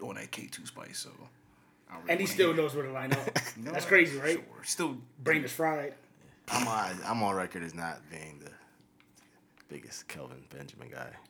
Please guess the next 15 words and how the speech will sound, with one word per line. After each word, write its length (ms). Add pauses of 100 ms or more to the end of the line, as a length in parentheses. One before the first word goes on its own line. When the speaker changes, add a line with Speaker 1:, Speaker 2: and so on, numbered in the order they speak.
(120)
Speaker 2:
Nobody's 480
a 20
Speaker 3:
And 160
Speaker 2:
big 140
Speaker 3:
by 160
that, 160
I 100
mean 160
I 80
fucking 380
hate 180
Kelvin 300
Benjamin. 340 (240)
Speaker 2:
I 60
mean, 280